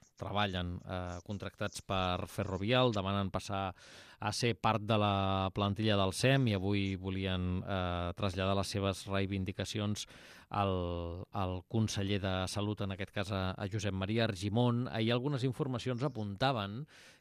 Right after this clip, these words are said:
que en la negociació dels pressupostos de la Generalitat el govern sembla que, eh, veuria bé la internalització de, d'aquests treballadors. No sé si a vostè li consta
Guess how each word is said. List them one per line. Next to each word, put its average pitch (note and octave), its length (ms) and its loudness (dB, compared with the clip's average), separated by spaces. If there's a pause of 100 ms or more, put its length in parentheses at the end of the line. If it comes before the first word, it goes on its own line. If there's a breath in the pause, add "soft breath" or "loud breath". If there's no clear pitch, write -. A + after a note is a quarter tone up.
que G#2+ 80 -4
en F#2+ 100 -4
la F#2+ 140 -2
negociació G2+ 560 -4
dels A#2 160 -4
pressupostos A2+ 880 -2
de G#2 260 0
la G2+ 140 0
Generalitat G#2+ 720 0
el G#2+ 160 0
govern A2 640 0
sembla G#2 300 0
que, A2+ 340 2
eh, G2+ 320 0
veuria A2 560 6
bé A2+ 320 6 (320 soft breath)
la G#2+ 140 0
internalització G#2+ 1000 0
de, G#2+ 400 4
d'aquests G#2+ 480 0
treballadors. F#2+ 720 0
No A2+ 80 0
sé B2 160 0
si - 160 0
a B2 140 2
vostè B2 480 0 (520 soft breath)
li A2+ 240 0
consta C#3 720 6